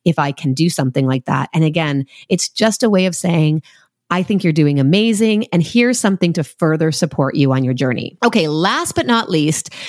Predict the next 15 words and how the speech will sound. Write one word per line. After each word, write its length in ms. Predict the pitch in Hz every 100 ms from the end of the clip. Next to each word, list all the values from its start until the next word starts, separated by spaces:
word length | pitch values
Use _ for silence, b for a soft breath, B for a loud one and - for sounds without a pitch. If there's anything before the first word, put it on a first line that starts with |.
| B B -
my 240 | - 175 170 -
top 400 | - 247 247 - -
ten 300 | 208 165 170
or 80 | 175
my 120 | 165
number 380 | 170 190 226 240
ten 360 | 240 170 160
client 340 | 156 151 165 185
appreciation 720 | - 160 151 156 139 135 156
gesture 560 | 139 127 - 139 131 127 B B B -
is 400 | 156 147 143 - _ _
V 300 | 151 165 214
I 180 | 208 202
P 480 | 202 170 147 147 -
experiences. 1200 | - - - 143 - - 95 - - - - -